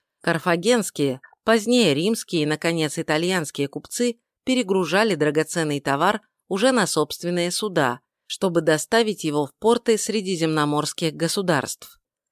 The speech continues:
Торговые корабли отправлялись до всех тогдашних стран, имевших порты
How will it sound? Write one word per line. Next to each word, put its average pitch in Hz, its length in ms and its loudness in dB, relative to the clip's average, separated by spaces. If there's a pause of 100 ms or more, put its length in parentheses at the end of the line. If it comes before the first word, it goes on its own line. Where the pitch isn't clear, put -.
(260)
Торговые 220 520 4
корабли 196 440 2
отправлялись 165 680 2
до 156 180 2
всех 196 300 -4
тогдашних 151 640 -2
стран, 202 400 0 (100)
имевших 170 520 -2
порты 185 460 -2